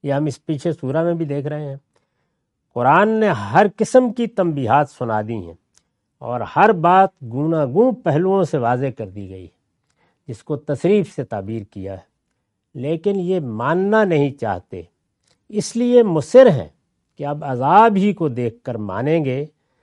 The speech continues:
استاذ امام کے الفاظ میں قرآن ان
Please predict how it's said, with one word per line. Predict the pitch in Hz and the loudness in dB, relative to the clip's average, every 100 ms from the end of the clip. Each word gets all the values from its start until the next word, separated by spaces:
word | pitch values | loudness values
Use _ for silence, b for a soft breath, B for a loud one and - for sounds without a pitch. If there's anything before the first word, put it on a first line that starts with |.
| _ _ | _ _
استاذ | 143 113 - 131 156 160 123 | -18 -18 -8 -2 0 0 -4
امام | 110 139 156 | -4 -4 -6
کے | 135 127 | -6 -8
الفاظ | 113 - 104 135 151 | -8 -8 -4 -2 -2
میں | 135 113 143 - _ _ _ _ _ _ | -4 -6 -8 -16 _ _ _ _ _ _
قرآن | 113 117 156 196 208 | -6 -2 2 2 2
ان | 196 | 0